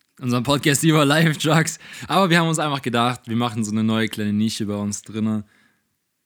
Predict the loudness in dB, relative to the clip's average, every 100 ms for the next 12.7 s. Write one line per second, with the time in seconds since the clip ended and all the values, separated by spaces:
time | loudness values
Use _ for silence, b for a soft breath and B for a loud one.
0 | _ _ -10 -6 -4 -4 -6 -10 -10 -10
1 | -8 -8 -8 -10 -10 -10 -14 -14 -14 -16
2 | _ _ -10 -6 -4 -4 -8 -10 -14 -14
3 | -14 -16 _ -20 -20 -14 -10 -8 -10 _
4 | _ -4 -2 -2 -6 -6 -4 -4 -4 -2
5 | -2 -4 -8 -10 -8 -10 -8 -10 -8 -12
6 | b b b b -10 -6 -6 -6 -10 -16
7 | _ _ _ _ _ _ _ _ _ _
8 | -6 -6 -6 -10 -10 -10 -10 -12 -12 -10
9 | -10 -8 -10 -10 -10 -8 -8 -6 -4 -4
10 | -4 -6 -8 -6 -4 -2 -4 -6 -8 -6
11 | -6 -4 -6 -10 -12 -12 -12 -12 -14 -16
12 | -16 -16 -16 -16 -16 -20